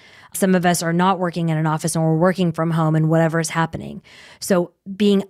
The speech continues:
unaware of people's personal time or being unaware of how they get to their deadlines was eighty-one percent of why some of the Great Resignation has happened.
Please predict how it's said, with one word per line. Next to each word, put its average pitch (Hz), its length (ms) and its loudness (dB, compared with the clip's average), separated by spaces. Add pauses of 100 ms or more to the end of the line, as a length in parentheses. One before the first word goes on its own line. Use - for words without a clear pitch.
unaware 190 800 2
of - 140 -10
people's 175 400 -2
personal 190 500 -2
time 185 500 -2 (280)
or 180 80 0
being 180 260 2 (140)
unaware 185 880 0 (340)
of 180 280 0
how 190 640 0
they 170 760 0 (280)
get 190 260 0
to 208 120 -2
their 170 200 0
deadlines 156 800 -4 (280)
was 175 200 0 (220)
eighty-one 202 1200 2
percent 170 680 -8 (180)
of 175 240 -2
why 170 500 -2 (880)
some 185 300 0
of 165 100 -2
the 185 80 0
Great 175 220 -2
Resignation 165 600 -2
has 151 120 -6
happened. 165 480 -10